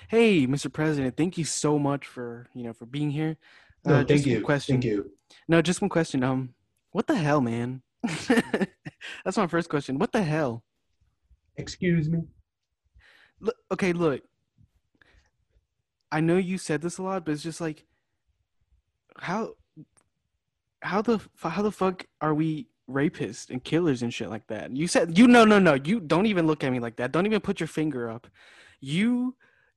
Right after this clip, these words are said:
Speaker 1: you
Speaker 2: Here,
Speaker 1: said
Speaker 2: let me
Speaker 1: that
Speaker 2: cut
Speaker 1: in
Speaker 2: you off
Speaker 1: twenty,
Speaker 2: there. No, no,
Speaker 1: no,
Speaker 2: no,
Speaker 1: you,
Speaker 2: let me cut
Speaker 1: no,
Speaker 2: you
Speaker 1: no,
Speaker 2: off
Speaker 1: no.
Speaker 2: there.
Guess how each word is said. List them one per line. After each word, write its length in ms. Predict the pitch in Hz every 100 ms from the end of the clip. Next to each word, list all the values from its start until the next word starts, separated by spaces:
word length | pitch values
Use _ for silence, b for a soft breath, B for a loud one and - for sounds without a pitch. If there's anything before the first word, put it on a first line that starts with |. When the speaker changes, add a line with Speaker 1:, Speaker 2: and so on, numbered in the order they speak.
| _
Speaker 1:
you 460 | 135 147 220 240 - -
Speaker 2:
Here, 160 | 156
Speaker 1:
said 300 | 156 - 175
Speaker 2:
let 80 | 170
me 60 | 135
Speaker 1:
that 80 | 170
Speaker 2:
cut 100 | 156
Speaker 1:
in 80 |
Speaker 2:
you 80 | 131
off 60 | 120
Speaker 1:
twenty, 180 | - -
Speaker 2:
there. 80 |
No, 120 | 135 139
no, 180 | -
Speaker 1:
no, 60 | 151
Speaker 2:
no, 40 | -
Speaker 1:
you, 80 |
Speaker 2:
let 80 | 151
me 40 | 175
cut 160 | 170 165
Speaker 1:
no, 40 |
Speaker 2:
you 60 | 143
Speaker 1:
no, 80 | 131
Speaker 2:
off 60 |
Speaker 1:
no. 60 | 131
Speaker 2:
there. 260 | 113 110